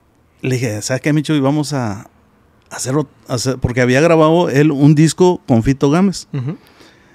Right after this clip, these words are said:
Speaker 1: de, de Juan Gabriel.
Speaker 2: Ujú.
Speaker 1: Y le dije, "Oye, viejo, vamos a hacer otro, pero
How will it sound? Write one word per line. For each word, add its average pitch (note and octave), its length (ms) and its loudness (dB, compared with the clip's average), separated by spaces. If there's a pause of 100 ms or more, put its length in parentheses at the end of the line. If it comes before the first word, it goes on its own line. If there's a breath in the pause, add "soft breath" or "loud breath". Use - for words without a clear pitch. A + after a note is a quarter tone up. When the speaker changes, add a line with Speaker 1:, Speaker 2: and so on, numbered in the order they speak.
(180 soft breath)
Speaker 1:
de, A#2+ 640 -4 (1200 soft breath)
de A2+ 320 -2
Juan G#2 140 -4
Gabriel. A2+ 400 -2 (160)
Speaker 2:
Ujú. C3+ 260 -10 (1200 soft breath)
Speaker 1:
Y - 80 -12
le A2+ 80 -8
dije, A#2 160 -10
"Oye, A2+ 140 -6
viejo, A#2 200 -6
vamos B2 200 -2
a - 20 -4
hacer B2+ 240 -4
otro, A#2+ 400 -4 (240)
pero A2 360 -4